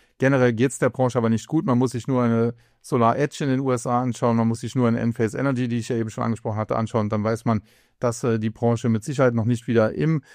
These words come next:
Aufschwung ist. Und, äh, selbst wenn sie es wäre, muss man sagen, eine Solar Edge beispielsweise oder auch eine Enphase Energy insbesondere würden mir da besser gefallen. Aber zuletzt, wie gesagt, schöne Gegenbewegungen, die dürfte aber so langsam jetzt so ein bisschen auslaufen und alles in allem,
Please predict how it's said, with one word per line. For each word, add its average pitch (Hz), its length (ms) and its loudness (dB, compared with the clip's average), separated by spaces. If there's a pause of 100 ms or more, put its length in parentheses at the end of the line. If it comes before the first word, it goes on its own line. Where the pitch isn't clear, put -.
(160)
Aufschwung 160 480 0
ist. 147 340 -4
Und, 120 320 2
äh, 120 140 2
selbst 120 320 0
wenn 147 160 0
sie 143 80 0
es 120 120 -6
wäre, 123 220 2
muss 120 140 0
man 117 120 0
sagen, 117 280 2
eine 110 160 0
Solar 110 320 0
Edge 113 180 -4
beispielsweise 113 580 -2
oder 107 140 0
auch 104 120 -2
eine 110 180 -2
Enphase 113 360 -4
Energy 117 300 -2
insbesondere 107 640 -2 (360)
würden 123 200 2
mir 117 80 4
da 110 100 2
besser 143 320 0
gefallen. 131 420 0
Aber 156 360 -2 (240)
zuletzt, 156 400 -2
wie 180 60 -2
gesagt, 143 280 0
schöne 135 220 0
Gegenbewegungen, 151 640 2
die 123 100 -2
dürfte 139 260 -2
aber 120 100 0
so 117 100 0
langsam 123 320 0
jetzt 113 160 0
so - 80 -2
ein 113 80 2
bisschen 113 240 -2
auslaufen 123 540 0
und 110 140 -2
alles 110 220 -4
in 110 100 -2
allem, 110 360 0